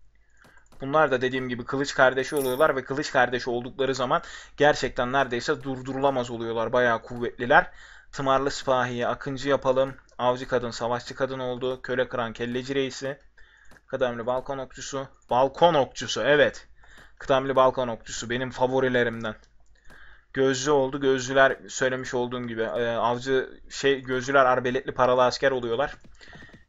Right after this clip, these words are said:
Şimdi abi sen kimsin? Üç kişisini. Sen kimsin? Otuz yedi tane esir var elinde. Kanka sana da bir sorti dalmam lazım müsaadenle. Ne olur yakalayabiliyor olayım. Beş nokta dört, beş nokta iki. Yakalarız. Biraz uzun zaman sürer ama yakalarız.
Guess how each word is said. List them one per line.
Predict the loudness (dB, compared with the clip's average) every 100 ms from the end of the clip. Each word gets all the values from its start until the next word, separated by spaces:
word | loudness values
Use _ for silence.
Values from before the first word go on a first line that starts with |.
| _ -20 -16
Şimdi | -10 -2 0
abi | 0
sen | 0 -2 -2
kimsin? | -6 -6 -6 -8
Üç | -10 -8 -8
kişisini. | -6 -6 -6 -6 -6 -6
Sen | 2 2 2
kimsin? | 0 -6 -6
Otuz | -6 -6 -4
yedi | -4 -2
tane | 0 0 0
esir | -2 0
var | 2
elinde. | 2 -2 -6 -8 -8 -20 -20 -20 -2
Kanka | 0 2
sana | 2 2 2
da | 2
bir | 0
sorti | 0 0 0
dalmam | 0 2 0 -4
lazım | -4 -6 -6
müsaadenle. | -8 -6 -4 -2 -4 -4 -6 -8 -18 -20 -20 -2
Ne |
olur | 2 4 4
yakalayabiliyor | 2 2 0 0 0 -2 0
olayım. | 0 -2 -8 -2
Beş | 0 0
nokta | -6 -6 -2
dört, | -2 -2
beş | -2 -2
nokta | -4 -8 -6 -6
iki. | -4 -2 -2 -2 -10 -20 -16 2
Yakalarız. | 4 6 4 4 -2 0
Biraz | 2 2
uzun | -4 -6
zaman | -4 -2 -4
sürer | -2 0
ama | 2 2
yakalarız. | -2 0 0 0 -2 -10